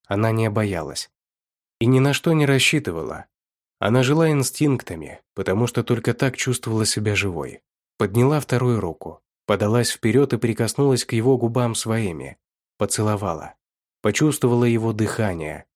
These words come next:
жар, который обхватил обоих. Карлин положил руки поверх ее ладоней и осторожно убрал их от своего лица. Опустил на колени. В свою очередь прикоснулся к ее скулам.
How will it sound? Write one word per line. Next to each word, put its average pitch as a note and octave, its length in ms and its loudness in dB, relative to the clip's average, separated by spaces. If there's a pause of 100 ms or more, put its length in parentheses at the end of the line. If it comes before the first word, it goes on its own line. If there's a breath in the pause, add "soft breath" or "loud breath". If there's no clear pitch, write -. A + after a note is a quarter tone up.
(100)
жар, G#2 400 0
который A2+ 400 -2
обхватил A#2 540 -2
обоих. G2+ 500 -4 (500)
Карлин D3+ 420 4
положил C3 400 4
руки C3+ 240 2
поверх A#2+ 420 0
ее A#2 220 0
ладоней B2+ 560 2 (300)
и G#2+ 60 0
осторожно C#3 580 2
убрал C#3 320 2
их - 180 -2
от A#2+ 100 -4
своего A2+ 380 0
лица. G2 440 -6 (520)
Опустил A2 560 0
на G2 120 -2
колени. F#2 560 -6 (800)
В - 40 -8
свою B2 300 4
очередь E3+ 420 0
прикоснулся C#3+ 680 0
к B2 80 -6
ее C3+ 220 4
скулам. F#2 560 -4